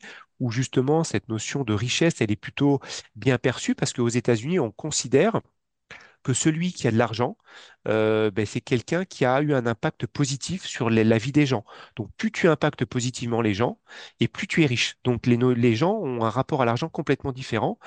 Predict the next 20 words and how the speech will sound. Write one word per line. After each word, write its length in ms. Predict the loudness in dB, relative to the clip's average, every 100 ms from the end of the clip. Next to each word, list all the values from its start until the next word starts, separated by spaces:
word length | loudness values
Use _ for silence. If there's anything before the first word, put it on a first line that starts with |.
| -18 -18 -2
Et 80 | 0
du 140 | 0 -2
coup, 340 | -2 2 6
euh, 260 | 8 8 6
les 160 | 4
gens 160 | 2 0
montrent 360 | 0 -4 -4
qu'ils 180 | -8 -6
ont 60 | -2
de 60 |
l'argent. 340 | 0 0 0 0
Ils 80 | 0
ne 60 |
le 60 | 0
montrent 280 | 0 -4 -2
pas 120 | -2
forcément 580 | -4 -6 -2 2 2 2
par 160 | 0
leur 160 | 0 -2
habit, 320 | -6 -4 -6